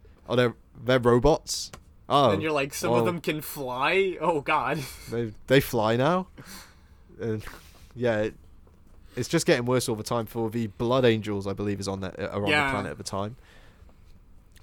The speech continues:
Speaker 1: And then they're the oh so brilliant Emperor's Children. "Look at me, I'm a child of the Emperor." Show, they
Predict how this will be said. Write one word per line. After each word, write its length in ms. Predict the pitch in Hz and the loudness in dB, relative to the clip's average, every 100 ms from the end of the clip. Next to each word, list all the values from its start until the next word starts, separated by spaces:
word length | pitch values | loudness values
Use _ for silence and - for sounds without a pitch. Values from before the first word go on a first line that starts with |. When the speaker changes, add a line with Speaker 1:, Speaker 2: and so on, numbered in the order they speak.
| - | -4
Speaker 1:
And 200 | 120 117 | -4 0
then 400 | 120 117 110 107 - - - - - - - | 2 2 0 -6 -16 -20 -20 -20 -20 -20 -18
they're 720 | 113 117 110 110 107 107 107 - - - - - - - - | 0 2 4 4 4 2 -2 -4 -12 -20 -20 -20 -20 -20 -12
the 260 | - 123 - | -4 -4 4
oh 160 | 147 139 | 4 4
so 220 | - 127 | 4 4
brilliant 520 | 139 139 135 110 120 - | 6 6 6 4 -2 -6
Emperor's 340 | 120 123 120 - | -4 0 -2 0
Children. 360 | 127 117 113 | -2 0 2
"Look 180 | 127 147 | 0 0
at 80 | 139 | 0
me, 380 | 139 117 135 - _ _ - - | 2 0 -2 -8 _ _ -14 -4
I'm 80 | |
a 40 | 117 | -2
child 240 | - 127 | 0 0
of 60 | 113 | 2
the 80 | 120 | 0
Emperor." 460 | 123 - 101 101 113 - - - - | 0 -2 -4 -4 -8 -18 -20 -20 -14
Show, 340 | - 113 101 | -2 0 0
they 340 | - 113 117 | 0 2 4